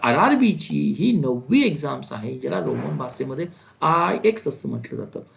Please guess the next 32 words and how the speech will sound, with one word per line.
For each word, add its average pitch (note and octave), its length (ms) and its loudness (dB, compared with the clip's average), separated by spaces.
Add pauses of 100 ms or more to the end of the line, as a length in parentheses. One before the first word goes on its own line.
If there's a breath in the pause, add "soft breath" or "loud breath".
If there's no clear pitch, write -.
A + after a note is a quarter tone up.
(120)
अगदी E3+ 380 0 (160 loud breath)
सिंपल D#3+ 340 2
भाषेमध्ये C3+ 520 -2 (380 loud breath)
की D#3 300 0
काहींना C#3+ 300 0
तांत्रिक C#3 560 -2
काही C#3+ 280 -2
डाऊट C#3 320 0
असतात, A#2+ 280 -4 (300 soft breath)
तो E3+ 80 4
पूर्ण D#3+ 300 4
करण्याचा B2 400 -4
प्रयत्न A2 340 -6
मी G#2+ 180 0
या A2 80 -4
ठिकाणी G#2 300 -6
केला. - 180 -6 (1080)
नेक्स्ट F#3+ 220 -4
प्रश्न F3+ 260 0
पडतो D3 400 -2 (340 loud breath)
की F3 100 0
ठीक D#3+ 280 2
आहे, G3 80 2
व्हॅकन्सी C#3+ 440 0
आहे, F#3+ 80 4
आपण F#3 300 -2
अप्लाय D3+ 300 2
करणार D#3+ 260 -2
आहोत, G#3 160 2
पण F#3 340 0 (120)
या E3+ 220 2
रिओपनिंग्समध्ये, B2+ 960 0